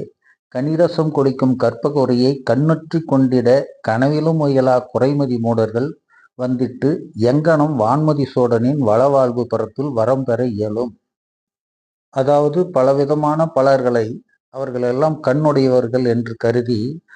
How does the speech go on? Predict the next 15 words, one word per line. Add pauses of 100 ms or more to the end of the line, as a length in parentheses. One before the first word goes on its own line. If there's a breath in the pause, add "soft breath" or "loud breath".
(160 loud breath)
அவர்களுடைய
காலடியில்
இந்த
பாடல்களை (840)
கொட்டி
வைத்தாராம், (1000)
கடைவிரித்து
வைத்தாராம். (720)
அதாவது,
சில (100)
சேனல்களில் (680)
கமெண்ட்களில்
அவர்
சேனல்
அடியில்